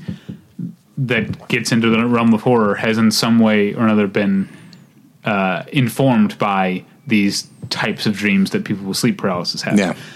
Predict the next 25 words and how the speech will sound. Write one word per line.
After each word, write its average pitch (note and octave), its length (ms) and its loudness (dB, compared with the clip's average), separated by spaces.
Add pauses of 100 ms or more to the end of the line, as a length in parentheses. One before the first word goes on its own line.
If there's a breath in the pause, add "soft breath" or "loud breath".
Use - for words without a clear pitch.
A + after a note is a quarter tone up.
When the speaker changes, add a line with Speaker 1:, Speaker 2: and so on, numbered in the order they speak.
(360 loud breath)
Speaker 1:
Uh, B2 220 0
but C3+ 200 0
because G3 360 0
it's F3 160 -2
a - 20 -2
documentary D3+ 520 2
and G#2+ 100 2
it G#2 80 -4
doesn't C#3 240 2
have C#3 320 -4
to C3+ 80 -2
be A#2 300 4 (200 loud breath)
a B2 100 -4
narrative, A#2 760 0
that's C#3+ 200 2
the E3 60 2
thing E3 200 4
about D3 240 2
narrative A#2+ 760 2 (560 loud breath)
in A#2+ 100 0
horror D#3 280 2
movies F2 540 -2
that B2 100 2
I G#2+ 40 2
realized, G2 600 -2